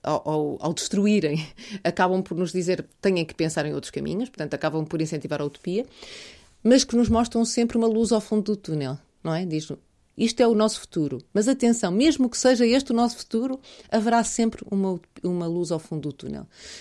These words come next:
Eh, e, portanto, a distopia, mesmo <laughs> de uma, dando muitas voltas, diria eu, acaba por nos incentivar a utopia. Enquanto que o discurso anti-utópico é mesmo arrasar com esta ideia de que nós poderemos alguma vez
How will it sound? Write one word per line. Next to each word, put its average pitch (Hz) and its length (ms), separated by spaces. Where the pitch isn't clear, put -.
Eh, 165 280
e, 196 80
portanto, 196 500
a 196 60
distopia, 220 680
mesmo 240 480
<laughs> 175 160
de 180 80
uma, 190 180
dando 214 300
muitas 208 260
voltas, 214 460
diria 185 240
eu, 196 180
acaba 196 300
por 196 140
nos 190 100
incentivar 185 480
a 175 60
utopia. 139 360
Enquanto 165 360
que - 80
o - 20
discurso - 460
anti-utópico 202 840
é 190 80
mesmo 185 360
arrasar 180 540
com 190 140
esta 175 180
ideia 175 260
de 175 80
que - 140
nós 170 160
poderemos 175 380
alguma 180 240
vez 165 320